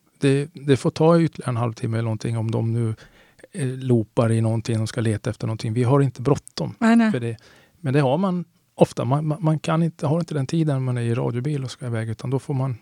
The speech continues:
Speaker 1: skynda på processer.
Speaker 2: Mm, mm.
Speaker 1: Och, eh, då blir det ofta att man stör deras tankebanor och sådär. Och när de känner att de inte hinner med det de har tänkt sig göra.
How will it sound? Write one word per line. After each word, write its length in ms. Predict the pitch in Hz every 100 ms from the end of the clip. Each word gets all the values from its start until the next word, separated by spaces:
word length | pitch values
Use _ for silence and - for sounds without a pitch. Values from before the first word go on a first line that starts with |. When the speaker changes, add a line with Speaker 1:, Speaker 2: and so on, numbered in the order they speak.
| -
Speaker 1:
skynda 240 | 139 123
på 180 | - 147
processer. 480 | - - 104 - 220
Speaker 2:
Mm, 220 | 208 240 -
mm. 240 | 196 214 - _ _ _ _ _ _ -
Speaker 1:
Och, 420 | 135 - _ -
eh, 220 | 127 120 120 - _ _ _ _ _ _ _ -
då 60 |
blir 100 | 143
det 60 | 156
ofta 160 | -
att 80 | 117
man 100 | 131
stör 460 | 113 - 147 175 - _ _
deras 500 | - 135 131 - -
tankebanor 720 | - 160 143 151 143 147 143 143
och 80 |
sådär. 220 | - 143 135
Och 80 |
när 120 | 135 135 135
de 100 | 139 -
känner 280 | - 151 131
att 120 | 127
de 140 | - 127
inte 200 | 117 117
hinner 180 | 127 123
med 240 | 131 131
det 80 | 120
de 240 | 123 120 - _ _ _ _ _ _ _ _ _ _ _ _ _ _
har 180 | 135 131
tänkt 260 | - 131 113
sig 80 | 120
göra. 380 | 131 113 123